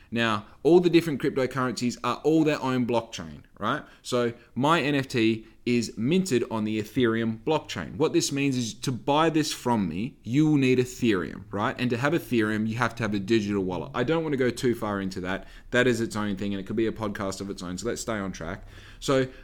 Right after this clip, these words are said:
my N F Ts are based on the Ethereum wallet, and they are traded on a platform called OpenSea. Think of OpenSea just as eBay.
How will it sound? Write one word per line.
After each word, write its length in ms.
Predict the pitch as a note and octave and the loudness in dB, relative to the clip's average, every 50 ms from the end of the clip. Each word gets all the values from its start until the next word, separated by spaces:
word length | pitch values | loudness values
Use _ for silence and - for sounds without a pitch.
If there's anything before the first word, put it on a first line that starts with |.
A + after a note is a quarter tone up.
| - - | -12 -6
my 300 | G#2 A#2+ C#3+ E3 F#3 F#3 - | 0 2 4 6 6 4 4
N 160 | - D#3 D3+ | 2 0 0
F 180 | C#3+ C#3 - - | 0 -2 -4 -4
Ts 500 | - G#2 F#2+ F2+ F#2 A#2 - - - - - - - - - | -2 0 0 0 0 -2 -4 -6 -10 -12 -14 -16 -16 -12 -4
are 100 | - B2 | -2 -2
based 400 | A#2 G2+ A#2+ A2 G2+ G#2+ G#2+ - | 0 2 2 2 2 2 0 0
on 80 | B2 B2+ | 0 0
the 140 | B2+ A#2+ A2+ | 0 0 -2
Ethereum 580 | A2+ - - C#3 C#3 C#3+ C#3+ D3 D3 D3 C#3+ | -2 0 2 4 4 6 4 4 2 2 0
wallet, 320 | A#2+ G2 F#2 F#2+ A2+ F#2+ - - | 0 0 0 -2 -2 -4 -6 -6
and 100 | - C3+ | -2 0
they 100 | C#3 C#3+ | 2 2
are 80 | C#3+ C3+ | 2 0
traded 600 | - - - - D3+ D3+ E3 E3+ F3+ F3+ F3+ - - | -2 -4 -2 0 2 4 4 6 4 4 2 0 -4
on 140 | G#2 C#3 | -4 -4
a 60 | C#3 B2 | -4 -4
platform 560 | - - - C3 - - - B2 A#2 A2+ A2+ | -4 -2 0 0 0 -2 -4 -4 -2 -2 -2
called 280 | - B2 A#2 A#2+ - - | 0 0 0 0 0 0
OpenSea. 680 | A#2+ A#2+ A2+ - A#2 G#2 G2+ - - A#2+ F#2+ C2 G#1+ - - - - - - - - - - | 0 0 0 0 0 -2 -2 0 0 0 0 0 -4 -8 -14 -20 -20 -20 -20 -20 -20 -20 -6
Think 220 | - F3+ F#3+ F#3+ | 0 2 4 4
of 80 | F#3 E3 | 6 6
OpenSea 640 | E3+ E3 D#3 - D#3 C#3+ B2+ - C3+ C3 B2+ A2+ G#2+ | 6 4 4 2 2 -2 0 2 4 4 4 2 2
just 280 | - D3+ D3+ C#3+ - | 2 2 2 2 2
as 140 | C3+ B2 G2+ | 2 2 2
eBay. 460 | G#2+ G#2 G2+ F2+ F2 D#2 C#2 C2 - | 2 2 2 0 -2 -4 -6 -8 -10